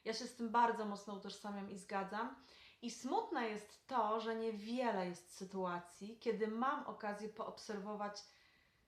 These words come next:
taki wymiar czystej mądrości.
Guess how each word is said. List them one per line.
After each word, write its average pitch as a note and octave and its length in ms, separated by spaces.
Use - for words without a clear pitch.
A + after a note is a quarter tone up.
taki A#3+ 300
wymiar A#3+ 580
czystej A3 420
mądrości. E3 800